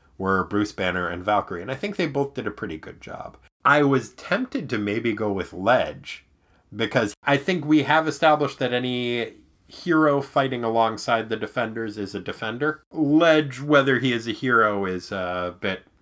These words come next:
circumspect, but he is, uh, attempting to do something that in his mind is heroic by intervening in the fight, and he does a very bad job. But I think that is too much of a stretch. So I'm gonna go with Val.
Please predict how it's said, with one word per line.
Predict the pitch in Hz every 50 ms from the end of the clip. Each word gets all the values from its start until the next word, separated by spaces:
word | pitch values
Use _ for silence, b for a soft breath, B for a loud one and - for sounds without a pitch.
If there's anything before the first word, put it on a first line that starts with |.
| _ _ _ _ _ _ _
circumspect, | - - - 117 104 - - 101 95 - - - 110 107 107 - - -
but | 104 98 92
he | - 101 101
is, | 104 107 110 107 104 101 101
uh, | 107 104 104 101 95 - B B B B B B B
attempting | 101 98 - - 120 120 127 - 151 139 135 131
to | -
do | 131 127 131 131
something | 131 - 127 120 127 - 135 127
that | 123 120 113
in | 113 110
his | 104 98 123 139 139
mind | 143 135 131 131 131 135
is | 127 120 -
heroic | - 127 113 104 98 90 92 110 135 - - -
by | - 98 95 95 92
intervening | 101 104 101 98 107 98 98 101 95 92 92 90
in | 90 87 87
the | 85
fight, | 87 - - 95 90 95 101 -
and | - 92
he | 90
does | 90 98 95 85
a | 85
very | 80 80 98 117 117 110
bad | - 76 80 76 73 -
job. | - - 76 80 - - 107 _ _ _ _ -
But | 120 117 151 151 147
I | 143 131
think | - 135 117 -
that | 123 113 104
is | 98 90 -
too | - 98
much | 80 78 78 -
of | - -
a | -
stretch. | - - 90 95 - - - - _ - -
So | - - - 123 139 151 - -
I'm | 127 139 127 - _ -
gonna | - 123 143 196 226 220 147 - _ -
go | - 117 120 156
with | 165 170 175 170 - -
Val. | 113 117 147 185 165 98 80 80 - -